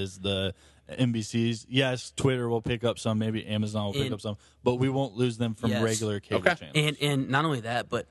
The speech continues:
Speaker 2: you're gonna bring in these, these secondary sources like Facebook, Twitter,
Speaker 1: Right.
Speaker 3: Yeah.
Speaker 2: YouTube, Amazon, right?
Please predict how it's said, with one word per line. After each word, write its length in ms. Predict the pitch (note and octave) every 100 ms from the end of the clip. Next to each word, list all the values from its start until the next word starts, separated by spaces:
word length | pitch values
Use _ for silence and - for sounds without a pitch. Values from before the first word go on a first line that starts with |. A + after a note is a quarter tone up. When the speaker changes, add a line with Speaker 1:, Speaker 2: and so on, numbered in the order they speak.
| -
Speaker 2:
you're 200 | C3+ C#3+
gonna 140 | C#3+
bring 220 | C3+ C#3
in 160 | C3 C#3
these, 320 | C3 A#2+ G#2+
these 280 | - A2+ G#2+
secondary 580 | - - A#2 B2+ A#2+ A#2
sources 460 | A2 A#2 A2+ G2+ F#2+
like 160 | G2+ -
Facebook, 520 | - A#2 A2 - A2 -
Twitter, 460 | - A2+ G#2+ G#2 G#2+
Speaker 1:
Right. 120 | G#2+
Speaker 3:
Yeah. 200 | A#2 G#2+
Speaker 2:
YouTube, 440 | - A#2 G#2+ G#2+ F#2+ - -
Amazon, 500 | B2 A#2+ A#2 A2+ A2
right? 260 | A2+ A2